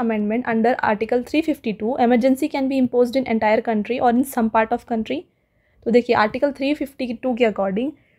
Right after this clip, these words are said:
कौन सा ऐसा अमेंडमेंट किया गया है जिसमें बताया गया है कि जो इमरजेंसी है इसको पूरे कंट्री में या फिर some part of country में लग-, लागू करा जा सकता है?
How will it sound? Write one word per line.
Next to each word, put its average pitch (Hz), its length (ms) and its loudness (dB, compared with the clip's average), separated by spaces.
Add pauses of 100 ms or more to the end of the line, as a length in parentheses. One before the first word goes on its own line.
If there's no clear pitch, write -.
(120)
कौन 269 160 4
सा 320 100 6
ऐसा 330 140 2
अमेंडमेंट 240 400 2
किया 220 200 0
गया 220 180 -4
है 247 80 -2
जिसमें 247 260 -8
बताया 214 300 0
गया 220 160 2
है 233 200 0
कि 269 180 -6
जो 262 120 -2
इमरजेंसी 226 580 2
है 247 100 4
इसको 226 200 -2
पूरे 247 280 2
कंट्री 220 340 0
में 262 140 0
या 254 140 4
फिर 285 180 -4
some 311 280 -2
part 220 160 2
of 226 140 -2
country 214 260 -2
में 262 180 0 (500)
लग-, 220 200 2
लागू 220 280 4
करा 233 220 4
जा 202 140 0
सकता 214 320 -8
है? 226 220 -10